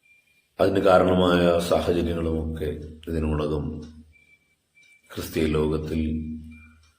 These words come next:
മിക്കവരും അറിഞ്ഞിട്ടുണ്ട് എന്ന് ഞാൻ മനസ്സിലാക്കും. തീർച്ചയായിട്ടും നാം അവർക്ക് വേണ്ടി പ്രാർത്ഥിപ്പാൻ കടപ്പെട്ടവരാണ്.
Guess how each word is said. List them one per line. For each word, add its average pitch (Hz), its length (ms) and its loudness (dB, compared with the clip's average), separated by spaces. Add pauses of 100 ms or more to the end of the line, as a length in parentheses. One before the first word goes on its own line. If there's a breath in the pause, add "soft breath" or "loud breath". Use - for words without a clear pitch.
(680)
മിക്കവരും 104 500 8
അറിഞ്ഞിട്ടുണ്ട് 98 540 6
എന്ന് 85 200 2
ഞാൻ 82 220 -4
മനസ്സിലാക്കും. 78 600 -8 (2250 soft breath)
തീർച്ചയായിട്ടും 110 580 8
നാം 87 460 0
അവർക്ക് 87 200 0
വേണ്ടി 85 260 -4
പ്രാർത്ഥിപ്പാൻ 80 800 -4
കടപ്പെട്ടവരാണ്. 78 800 -6